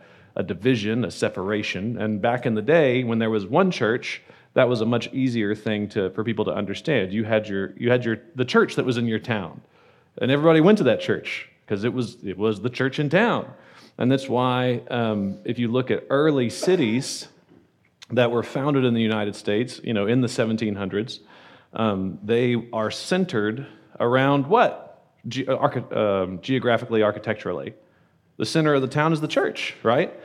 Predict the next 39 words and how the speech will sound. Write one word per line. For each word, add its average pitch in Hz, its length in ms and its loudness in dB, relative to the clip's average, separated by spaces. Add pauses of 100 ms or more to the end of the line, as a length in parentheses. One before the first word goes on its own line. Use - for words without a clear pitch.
(200)
Now, 131 200 4
if 127 80 0
you 151 80 2
go 156 80 8
to 139 80 4
the 123 80 2
hyper-progressive 131 760 0
towns 107 560 -4
in 117 240 0
the 110 100 2
northeast 110 1120 -2
part 107 200 2
of 101 60 0
the 104 80 -2
country, 104 540 -6 (340)
they 120 100 2
don't 127 200 2
call 139 280 4
'em 110 160 2
the 98 80 -6
church - 320 0
anymore, 107 340 0
they 101 120 0
call 101 300 2
'em 95 140 -2
the 85 80 -6
meeting 110 260 -2
hall, - 440 -10 (640)
<laughs> - 540 -2
you 113 100 -6
know, 110 180 -8
'cause 110 220 -6
there's 104 260 -4 (440)
not 113 240 2
many 107 160 0
Christians 107 420 0
there 101 160 2
anymore. 95 400 -4
But 104 300 -2